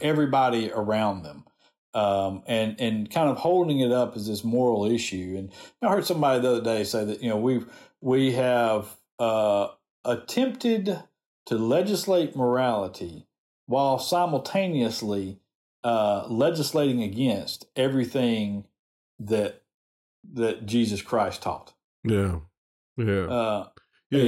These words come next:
Speaker 2: it
Speaker 1: you know,
Speaker 2: sounds like, uh, what John F-, uh, Fugel sang, the comedian was saying on, uh, one of these, uh, talk shows, I think on M S N B C. He was saying something very similar. You know, you just,
Speaker 1: Uh-huh.
Speaker 2: you start looking at,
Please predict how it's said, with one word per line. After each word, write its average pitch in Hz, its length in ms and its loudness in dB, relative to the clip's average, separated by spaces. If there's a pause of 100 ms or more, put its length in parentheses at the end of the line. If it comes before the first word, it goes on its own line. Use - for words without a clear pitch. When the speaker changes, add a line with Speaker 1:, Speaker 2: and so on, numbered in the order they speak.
Speaker 2:
it 113 40 0
Speaker 1:
you 127 100 0
know, 120 60 4 (160)
Speaker 2:
sounds 107 100 -2
like, 110 260 0
uh, 101 260 2
what 101 320 -4
John 107 320 -4 (140)
F-, - 60 -12
uh, 101 220 0
Fugel 107 400 -2
sang, 95 380 0
the 92 80 -8
comedian 104 640 -2
was 87 160 -6
saying 92 440 -2
on, 90 240 -4
uh, 87 120 -4
one 92 180 -4
of 87 140 -6
these, 90 280 -4
uh, 82 340 -2
talk 104 300 -2
shows, 87 520 -4
I 139 60 -10 (120)
think 117 140 -6
on 95 180 0
M 95 140 -2
S 92 200 -6
N 92 120 -6
B 87 160 -6
C. 95 400 -6 (640)
He 117 120 0
was 95 160 -2
saying 104 240 -2
something 101 400 -6
very 95 300 -2
similar. 104 640 0
You 127 160 -6
know, 123 120 -2
you 110 120 -2
just, 107 240 -2
Speaker 1:
Uh-huh. 98 120 -4
Speaker 2:
you 107 60 -8
start 113 340 -2
looking 110 400 -4
at, 98 300 -2